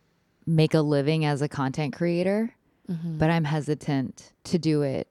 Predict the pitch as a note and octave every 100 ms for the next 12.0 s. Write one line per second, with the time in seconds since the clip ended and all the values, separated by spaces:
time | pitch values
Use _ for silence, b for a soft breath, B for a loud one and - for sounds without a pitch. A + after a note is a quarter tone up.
0 | _ - E3+ D3+ - C#3+ C#3+ C#3+ C#3 C#3+
1 | C#3 D3+ G3+ F#3+ F3 E3 D#3+ - _ -
2 | E3 G3 A3+ - - E3 E3 D#3+ D3+ D3
3 | D3+ E3 D#3 C#3+ - D3+ D3+ C#3+ - _
4 | _ _ _ - D#3 - D#3+ D3 - F#3
5 | A#3+ C4+ - _ _ _ - E3+ D#3+ D#3
6 | D3 C#3+ C3+ C3 _ - - _ _ _
7 | _ - C#3 C3+ B2 B2 - - _ _
8 | - A#3+ A3+ A3+ G#3+ G#3+ A3+ _ F#3 G3+
9 | F3+ F#3+ F3+ E3+ E3+ E3 E3 D#3 E3 D#3
10 | E3+ - - D#3 D#3+ - D#3+ D#3 D#3 D3+
11 | D3+ D#3 D#3 D#3+ D3+ - D3+ D3 D3+ -